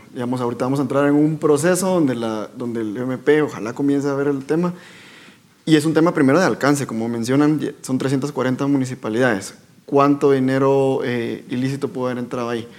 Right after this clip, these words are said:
¿Cuánto, cuántas dádivas se pudieron haber dado? Entonces, sí, el problema de este tema, como bien mencionan, eh, creo que tiene más efecto a nivel municipal que a nivel nacional. Por ejemplo, el caso Valdizón, que no ganó la, la elección a pesar de todo lo que estaba haciendo.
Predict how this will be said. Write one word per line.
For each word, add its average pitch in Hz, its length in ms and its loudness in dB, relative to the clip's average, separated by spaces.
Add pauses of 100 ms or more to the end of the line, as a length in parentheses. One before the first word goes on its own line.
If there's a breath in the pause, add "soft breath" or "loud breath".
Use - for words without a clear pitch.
(300 loud breath)
¿Cuánto, 139 760 2 (100)
cuántas 131 320 2
dádivas 135 380 4
se 107 60 -8
pudieron 117 380 -6
haber 107 140 -4
dado? 110 180 -4 (180 loud breath)
Entonces, 151 400 2
sí, 170 200 2
el 139 80 2
problema 131 380 2
de - 20 2
este 175 180 0
tema, 185 540 0 (100)
como 139 180 0
bien 131 120 4
mencionan, 165 520 2 (420)
eh, 131 400 0
creo 151 160 2
que 160 80 0
tiene 147 200 4
más 147 140 2
efecto 151 360 -2
a - 20 2
nivel 127 240 0
municipal 139 500 -6
que 147 80 -8
a - 20 -4
nivel 113 220 -6
nacional. 123 400 -6
Por 117 160 -12
ejemplo, 123 400 -8 (160)
el 127 80 -10
caso 135 220 -2
Valdizón, 147 460 0 (760 loud breath)
que 143 100 0
no 135 160 4
ganó 156 240 4
la, 123 500 2
la 123 120 -4
elección 127 380 0
a 160 120 0
pesar 131 300 2
de 147 100 6
todo 139 340 4
lo 147 140 2
que 123 60 -8
estaba 131 260 -2
haciendo. 135 320 0